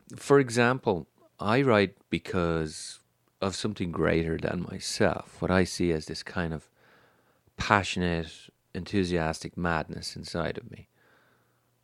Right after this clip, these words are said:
The word enthusiasm actually means the God inside, from, from the Greek entheos or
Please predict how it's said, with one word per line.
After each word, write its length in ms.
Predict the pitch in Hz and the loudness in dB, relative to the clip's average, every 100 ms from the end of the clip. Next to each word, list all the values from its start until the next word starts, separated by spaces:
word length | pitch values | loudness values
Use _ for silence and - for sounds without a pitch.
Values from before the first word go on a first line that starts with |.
| _ _ _ 220 _ _ - - _ - | _ _ _ -20 _ _ -20 -20 _ 0
The 100 | 101 | 2
word 460 | 107 139 131 110 92 _ - | 6 6 8 4 0 _ -8
enthusiasm 800 | 98 - 117 101 95 87 85 85 - | -8 -2 0 2 2 0 -2 -6 -6
actually 380 | 92 - 82 | -8 -6 -6
means 760 | 80 85 98 82 76 76 - - _ _ - | -4 -2 -2 -2 -6 -10 -14 -16 _ _ -12
the 100 | - | -4
God 340 | 92 87 82 | 2 2 2
inside, 600 | 80 80 - 98 82 90 | -4 -10 -4 -2 -2 -6
from, 380 | - 87 80 78 _ - - - _ | -8 -6 -6 -8 _ -20 -20 -20 _
from 200 | - 107 | -4 -2
the 40 | |
Greek 320 | 95 98 - - - | 2 0 0 -10 -6
entheos 680 | 95 87 87 78 82 - - | -6 -4 -2 -2 -4 -10 -10
or 340 | 90 78 76 | -6 -4 -4